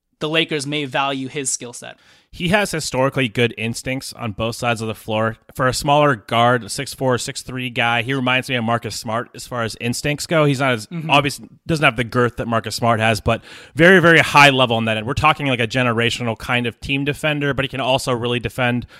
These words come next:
Speaker 2: point of attack, which is kind of something the Lakers need next to Lonzo Ball, somebody to guard point guards who also fits in their scheme,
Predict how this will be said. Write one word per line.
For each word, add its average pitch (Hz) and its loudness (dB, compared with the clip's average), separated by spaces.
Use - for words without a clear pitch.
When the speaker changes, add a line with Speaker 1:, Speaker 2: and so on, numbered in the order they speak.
Speaker 2:
point 139 2
of 123 -2
attack, 120 2
which 123 -8
is 131 -6
kind 135 0
of 123 -2
something 131 -6
the 117 -4
Lakers 120 -2
need 123 -6
next 123 -8
to 127 -6
Lonzo 117 0
Ball, 127 0
somebody 123 -2
to 117 -8
guard 113 -6
point 123 -6
guards 123 0
who 123 -2
also 120 -2
fits - -8
in 117 -4
their 113 -2
scheme, 117 -2